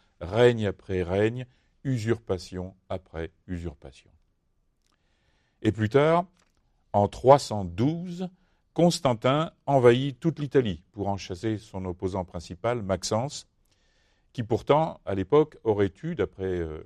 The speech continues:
les témoignages historiques, plus de troupes que Constantin. Certains disent deux fois plus, certains disent trois fois plus, quatre fois plus, même jusqu'à dix fois plus. Quoi qu'il en soit, sur le chemin de Rome,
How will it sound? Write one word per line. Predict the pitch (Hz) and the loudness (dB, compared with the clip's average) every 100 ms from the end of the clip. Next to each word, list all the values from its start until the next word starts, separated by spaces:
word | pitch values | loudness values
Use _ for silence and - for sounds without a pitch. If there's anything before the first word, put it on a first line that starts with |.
| 85 85 | -20 -18
les | 80 78 | -16 -16
témoignages | - 90 90 87 78 | -14 -12 -10 -10 -10
historiques, | 78 - 101 147 - _ _ _ _ | -14 -8 -6 -6 -8 _ _ _ _
plus | 143 139 | -2 0
de | 117 | -2
troupes | 123 214 180 _ _ _ _ | -2 -4 -4 _ _ _ _
que | |
Constantin. | 95 98 90 - 82 - 76 _ _ _ _ | -8 -8 -10 -10 -12 -14 -16 _ _ _ _
Certains | - 82 92 87 | -14 -10 -8 -6
disent | 85 85 80 | -6 -8 -2
deux | 104 | -2
fois | 104 127 123 | 2 0 0
plus, | 151 156 | -4 -4
certains | - 98 95 | -6 -10 -10
disent | 90 85 - | -12 -16 -6
trois | - 107 | -2 0
fois | 127 127 | 0 -2
plus, | 139 135 - | -6 -8 -12
quatre | - 120 | -4 -4
fois | - 127 | -2 -6
plus, | 135 139 - _ _ _ | -4 -8 -8 _ _ _
même | 95 107 | -4 -2
jusqu'à | 92 92 - 101 | -4 -8 -4 -4
dix | 87 113 | -2 -6
fois | 117 110 98 | 0 0 0
plus. | 85 80 - _ _ _ _ _ _ _ | -4 -16 -20 _ _ _ _ _ _ _
Quoi | 92 | -8
qu'il | 95 | -4
en | 92 | -4
soit, | - 151 | 0 0
sur | - 104 | 4 2
le | |
chemin | 98 107 101 | 2 0 0
de | 90 | 4
Rome, | 92 117 143 | 8 8 6